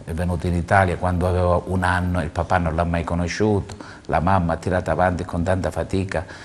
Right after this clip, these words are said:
loro tre, i tre figli, ma poi un tumore a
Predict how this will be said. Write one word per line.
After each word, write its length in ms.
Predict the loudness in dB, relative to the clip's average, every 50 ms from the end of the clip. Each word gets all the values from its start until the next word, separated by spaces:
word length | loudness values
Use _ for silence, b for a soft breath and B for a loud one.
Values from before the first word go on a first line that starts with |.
| B B B B B
loro 380 | 2 4 4 6 4 4 2
tre, 260 | 0 0 2 2 2
i 200 | 2 2 0 -2
tre 200 | -2 -2 -2 -2
figli, 500 | -2 -2 2 4 6 6 6 6 4 4
ma 160 | 2 0 0 0
poi 300 | 2 2 2 2 0 -2 -8 B B B B B B B
un 200 | 2 2 4 4
tumore 640 | 4 2 4 4 4 4 2 2 2 0 -2 -2
a 160 | -2 -2 -2